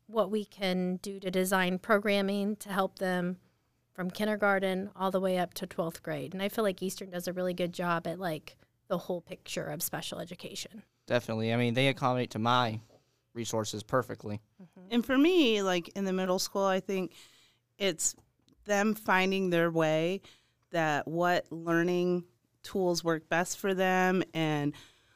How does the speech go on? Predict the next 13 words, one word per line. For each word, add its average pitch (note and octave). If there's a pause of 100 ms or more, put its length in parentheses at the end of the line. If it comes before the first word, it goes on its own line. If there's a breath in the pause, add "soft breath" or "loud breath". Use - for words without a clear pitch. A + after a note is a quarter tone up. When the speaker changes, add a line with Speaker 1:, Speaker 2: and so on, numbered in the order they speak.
(280 loud breath)
Speaker 3:
what, E3
um, D3
accommodations F3+
they F3
need, F#3 (420)
and D#3+
just F3+
learning F#3+
how E3
to, D#3+ (600 loud breath)
for F#3+
them F#3+
to D#3